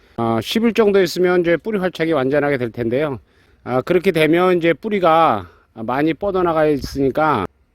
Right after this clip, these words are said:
모종으로부터 한 십오 센치에서 이십 센치 정도 이렇게 띄운 다음에,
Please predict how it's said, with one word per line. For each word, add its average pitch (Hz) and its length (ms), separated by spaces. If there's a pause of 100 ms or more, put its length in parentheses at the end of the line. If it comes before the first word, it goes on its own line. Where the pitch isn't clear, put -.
(440)
모종으로부터 170 880
한 160 140
십오 208 220
센치에서 175 520
이십 151 260
센치 160 440
정도 139 420
이렇게 135 260
띄운 196 340
다음에, 131 600